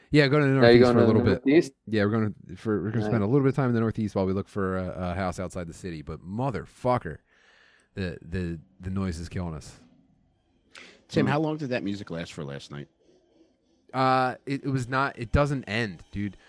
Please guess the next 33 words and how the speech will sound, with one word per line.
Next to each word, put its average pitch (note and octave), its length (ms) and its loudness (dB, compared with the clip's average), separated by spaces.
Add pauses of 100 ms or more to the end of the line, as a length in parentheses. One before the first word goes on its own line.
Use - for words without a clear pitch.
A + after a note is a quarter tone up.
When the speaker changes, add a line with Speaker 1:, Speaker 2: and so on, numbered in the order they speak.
(140)
Speaker 1:
That's E3+ 200 0
the F#3+ 80 -6
thing, D#3+ 320 2
is, A2 180 -4
like, B2 200 0 (840)
can C#3+ 120 -2
you C#3 60 4
hear D#3+ 100 6
that C3 120 2
dirt B2+ 160 2
bike C3 200 2
now? A#2+ 240 0 (300)
<laughs> - 100 -20 (800)
You D#3 160 0
hear G#3 220 6
it G3 120 6
in D3+ 160 2
passing, C3+ 480 2
right? A2 340 2
But B2 160 -2
then E3+ 300 0 (100)
what D3+ 160 0
you'll D#3+ 120 -2
get D3+ 360 2
is, B2 380 -6
like, A#2+ 240 -6 (380)
we're C#3+ 160 0
close D#3+ 360 0
enough F3 180 -2
to D#3 60 -4
where C#3 140 2
people C#3 260 0
do B2+ 480 2